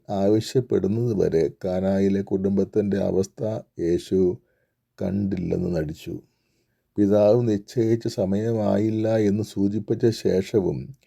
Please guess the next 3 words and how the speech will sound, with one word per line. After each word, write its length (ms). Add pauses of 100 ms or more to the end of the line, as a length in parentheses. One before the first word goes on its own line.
(580)
യേശു 420 (260)
മറിയത്തിൻ്റെ 760
അപേക്ഷ 440